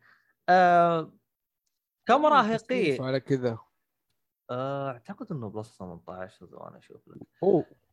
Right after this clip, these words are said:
Speaker 2: أوكي.
Speaker 1: لا والله بلس ثلاثة عشر. هو ما في أشياء، هو مجرد الكلام اللي ينقال، فهمت؟ الكلام ال-، يعني هو في كلام،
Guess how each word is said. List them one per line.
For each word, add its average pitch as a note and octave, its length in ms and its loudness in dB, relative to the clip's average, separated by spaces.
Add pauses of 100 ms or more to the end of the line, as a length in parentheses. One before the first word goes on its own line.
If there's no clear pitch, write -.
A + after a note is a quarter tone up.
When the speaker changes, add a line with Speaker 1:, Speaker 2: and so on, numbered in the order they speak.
(120)
Speaker 2:
أوكي. C3+ 340 -2 (680)
Speaker 1:
لا D3 180 4
والله D#3 220 2
بلس C3+ 240 -4
ثلاثة B2+ 320 -4
عشر. G2 260 -4
هو B3 220 6
ما C#4+ 200 6
في A#3+ 200 0
أشياء، F3+ 440 0
هو F3 180 0
مجرد F3 380 -4
الكلام D3+ 480 -2
اللي A2 220 -8
ينقال، A2 380 -2 (120)
فهمت؟ G#2+ 340 -6 (520)
الكلام C3+ 440 2
ال-، A2+ 160 -4
يعني A2 360 -4
هو D3 240 4
في D3+ 180 -2
كلام، C3 480 0